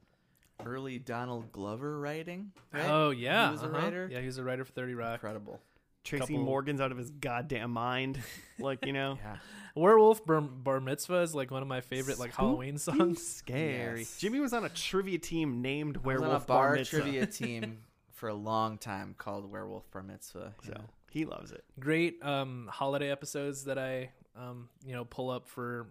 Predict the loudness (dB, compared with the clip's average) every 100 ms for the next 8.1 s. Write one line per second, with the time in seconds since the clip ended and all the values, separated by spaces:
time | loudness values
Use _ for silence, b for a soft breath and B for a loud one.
0 | -12 -6 -6 -6 -8 -8 -10 -10 -10 -8
1 | -6 0 2 2 2 2 4 2 -2 -2
2 | 2 4 2 2 0 0 -2 -2 -4 -2
3 | 0 0 0 0 2 0 -2 0 4 4
4 | 4 2 2 2 4 4 4 2 -2 -6
5 | 0 2 2 0 0 -2 -4 -6 -4 -2
6 | -2 -4 -6 -10 -8 -2 4 4 6 4
7 | 4 0 0 -4 -4 -2 -4 -4 -6 -8
8 | -10